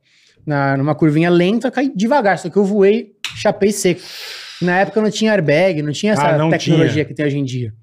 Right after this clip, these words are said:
Speaker 1: Tava em evolução ainda. E aí, cara, não conseguia respirar, tava passando
Speaker 2: Nossa,
Speaker 1: muito
Speaker 2: velho.
Speaker 1: mal dentro da ambulância, tive que ser transferido pra Melbourne pra fazer os exames.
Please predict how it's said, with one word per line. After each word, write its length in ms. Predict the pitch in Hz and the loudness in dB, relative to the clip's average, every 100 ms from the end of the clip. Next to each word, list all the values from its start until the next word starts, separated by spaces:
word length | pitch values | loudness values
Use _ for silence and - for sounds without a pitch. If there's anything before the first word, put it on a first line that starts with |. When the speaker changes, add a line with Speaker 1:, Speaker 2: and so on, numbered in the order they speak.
| _ - | _ -6
Speaker 1:
Tava 220 | 139 156 | -2 0
em 140 | 165 | 0
evolução 500 | 160 165 208 - 180 | 0 0 -2 -2 0
ainda. 320 | 143 123 117 120 _ _ _ _ _ _ _ | 0 -2 -6 -12 _ _ _ _ _ _ _
E 120 | 160 | 2
aí, 260 | 175 175 190 | 2 2 0
cara, 220 | 190 196 | 0 0
não 120 | 165 | 0
conseguia 340 | 160 175 170 175 | -2 -2 0 0
respirar, 760 | 175 175 175 165 185 196 190 _ _ _ _ _ | 0 -2 0 2 2 0 -2 _ _ _ _ _
tava 220 | - 160 | -4 -2
passando 240 | - 170 160 | -2 -2 -2
Speaker 2:
Nossa, 340 | - - 180 | -4 -6 -4
Speaker 1:
muito 240 | 170 196 202 | 0 0 2
Speaker 2:
velho. 100 | 180 | 0
Speaker 1:
mal 300 | 170 190 196 | 2 2 2
dentro 200 | 175 170 | 0 0
da 60 | |
ambulância, 500 | 175 170 175 185 190 | 2 4 4 2 0
tive 200 | - 185 | -2 -2
que 120 | 185 175 | -2 -6
ser 160 | 185 - - | -8 -10 -4
transferido 380 | 175 180 180 170 | -2 2 0 2
pra 160 | 175 | 0
Melbourne 560 | 175 170 170 190 202 220 - _ - | 0 2 2 2 0 -4 -10 _ -6
pra 100 | 165 | -2
fazer 280 | 175 160 | 0 2
os 140 | 170 160 | 2 2
exames. 580 | 180 170 180 220 233 | 2 2 2 0 -6